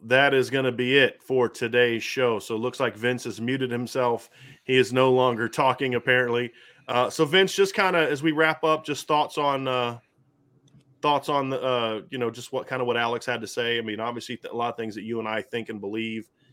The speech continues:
It was nice to hear kinda from him just how it, how it works.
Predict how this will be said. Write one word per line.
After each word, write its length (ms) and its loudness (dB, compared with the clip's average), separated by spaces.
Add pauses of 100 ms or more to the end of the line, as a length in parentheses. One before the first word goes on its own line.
(160)
It 40 -10
was 120 -8
nice 220 0
to 80 -8
hear 180 0
kinda 280 -2
from 180 -6
him 280 0
just 280 -6
how 240 2
it, 120 -4 (280)
how 220 -4
it 60 -10
works. 460 -12